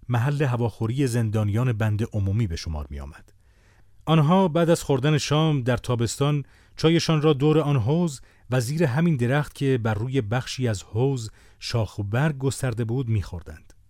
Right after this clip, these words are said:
من هم در تابستان سال پنجاه و یک چنین تجربه شیرینی را بارها داشتم، به خصوص در شب‌هایی که ماه بالا می‌آمد و عکسش می‌افتاد روی آب حوض. در آن شب‌های حبس و بند،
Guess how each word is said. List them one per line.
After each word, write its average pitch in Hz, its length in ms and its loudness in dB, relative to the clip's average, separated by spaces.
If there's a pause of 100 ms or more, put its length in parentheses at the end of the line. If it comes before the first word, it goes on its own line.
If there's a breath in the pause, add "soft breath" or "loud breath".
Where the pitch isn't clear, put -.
(680 soft breath)
من 165 140 4
هم 156 140 4
در 147 120 4
تابستان 139 520 0
سال 139 200 0
پنجاه 120 420 -2
و 113 40 -2
یک 160 340 -2 (300 soft breath)
چنین 117 300 0
تجربه 107 580 -2
شیرینی 117 440 -2
را 127 160 -2
بارها 101 380 -4
داشتم، 82 500 -8 (540)
به 147 120 -2
خصوص 131 420 -4 (360 loud breath)
در 131 140 2
شب‌هایی 131 480 0
که 135 180 0
ماه 120 480 2
بالا 110 320 0
می‌آمد 147 440 2
و 143 140 0 (300 soft breath)
عکسش 139 440 -4
می‌افتاد 131 460 -2
روی 98 220 -6
آب 87 220 -6
حوض. 76 420 -12 (520)
در 151 140 4
آن 180 160 4
شب‌های 147 520 0
حبس 120 360 -2
و 120 60 0
بند، 131 600 -2